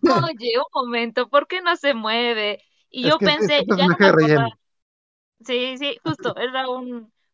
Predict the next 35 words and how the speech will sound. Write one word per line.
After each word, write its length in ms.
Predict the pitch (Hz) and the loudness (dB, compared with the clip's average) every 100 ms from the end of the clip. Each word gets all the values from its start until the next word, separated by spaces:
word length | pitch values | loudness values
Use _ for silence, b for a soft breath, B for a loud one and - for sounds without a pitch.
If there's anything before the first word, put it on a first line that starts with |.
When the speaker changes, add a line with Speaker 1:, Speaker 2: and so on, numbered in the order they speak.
| _ | _
Speaker 2:
un 220 | 240 247 | -12 -8
N 180 | 247 247 | -6 -6
P 120 | 226 | -8
C. 400 | - 208 208 196 | -8 -10 -10 -10
<laughs> 480 | 240 311 320 370 311 b b b | -10 -10 -12 -12 -14 b b b
Entonces, 440 | - 277 269 285 - b b b - | -6 -4 -2 -4 -4 b b b -4
pues 160 | 247 | -2
la 120 | 254 254 | 2 2
verdad 320 | 247 262 277 | 2 2 0
es 80 | 339 | 0
que 200 | 294 240 | -2 -2
yo, 120 | 247 214 | -2 -4
yo 140 | 208 311 | 0 2
no 80 | |
me 80 | 381 | 2
acordaba 500 | - 226 220 226 269 | -2 -2 0 0 0
cómo 200 | - 247 | -2 -6
era 140 | 254 220 | -2 0
el 60 | |
anime. 300 | 208 233 233 | -2 -4 -8
Dije, 180 | 208 - | -10 -14
"¿a 60 | _ | _
poco 280 | 240 226 359 | -12 -10 -8
era 120 | 349 | -8
así 300 | - - 233 | -10 -14 -10
de 120 | 269 | -10
chafa?". 460 | - 247 226 226 214 | -10 -8 -8 -6 -8
Y 100 | 240 | -4
ya 160 | 240 254 | -2 0
después 360 | 233 147 226 208 | 0 -2 2 2
tocan 320 | 208 202 196 | 0 -8 -14
Speaker 1:
<laughs> 60 | |
Speaker 2:
ellos 220 | 180 220 190 | -16 -16 -14
y 60 | |
dije, 160 | 175 | -16